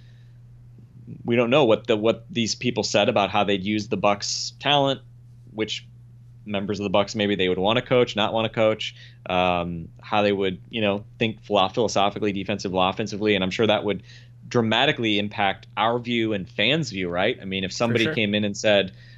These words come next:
Speaker 1: "I'm never gonna switch anything," which a number of these coaches have not been very big on switching, for instance, but if they came and said, like, "Well, I'm, I'm, we're never gonna switch defensively, I don't believe in that, we're gonna play it this way, and, and that's just how I wanna do it."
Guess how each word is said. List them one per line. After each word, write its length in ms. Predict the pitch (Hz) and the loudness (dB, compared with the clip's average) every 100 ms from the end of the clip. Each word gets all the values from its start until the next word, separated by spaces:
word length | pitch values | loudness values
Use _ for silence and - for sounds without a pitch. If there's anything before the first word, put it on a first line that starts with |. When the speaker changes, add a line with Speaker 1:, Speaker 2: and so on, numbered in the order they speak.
| - - | -20 -6
Speaker 1:
"I'm 140 | 110 117 | -2 2
never 200 | 113 110 | 2 2
gonna 140 | 104 | 0
switch 300 | - 117 117 | -2 -2 0
anything," 460 | 110 110 110 107 110 | 0 0 0 -2 0
which 240 | 95 - 151 - - | -4 -6 -14 -12 -6
a 60 | |
number 240 | 104 123 120 | 0 2 2
of 60 | |
these 160 | 107 104 | 0 0
coaches 440 | 131 151 117 104 | 2 2 2 0
have 180 | 95 95 | -2 -2
not 260 | 107 117 - | -2 -2 0
been 360 | 107 98 92 - | -2 -2 -8 -6
very 200 | 107 98 | -2 -2
big 200 | 95 101 | 0 0
on 140 | 92 87 | 0 0
switching, 340 | 123 117 104 | -2 -2 -6
for 100 | 101 | -4
instance, 340 | 92 101 95 - - - | -6 -4 -8 -8 -18 -6
but 120 | - | 0
if 60 | 113 | 2
they 100 | 123 | 2
came 160 | 127 113 | 2 0
and 80 | |
said, 100 | 110 | 0
like, 140 | 101 98 | -2 2
"Well, 120 | 107 | 4
I'm, 320 | 101 110 110 110 | 4 2 -4 -6
I'm, 180 | 107 | -6
we're 120 | 110 127 | -2 0
never 180 | 131 | 0
gonna 120 | 123 107 | 0 -2
switch 280 | - 107 | -4 -4
defensively, 580 | 120 113 110 104 104 104 | -4 -2 -2 -2 -2 2
I 60 | 104 | 2
don't 120 | 98 | 2
believe 300 | 98 101 95 | -2 0 -2
in 120 | 98 | 0
that, 260 | 95 98 98 | 0 0 -2
we're 100 | 98 | -2
gonna 140 | 98 | -4
play 260 | - 107 98 | -2 0 2
it 60 | |
this 200 | 95 92 | 0 -4
way, 260 | 104 92 92 | -2 0 0
and, 200 | 90 82 | -2 -6
and 100 | 95 | -4
that's 200 | 95 92 | -2 -2
just 100 | - | -2
how 80 | 98 | 0
I 80 | 92 | 2
wanna 200 | 95 87 | 0 0
do 180 | 107 | 2
it." 120 | 95 | 2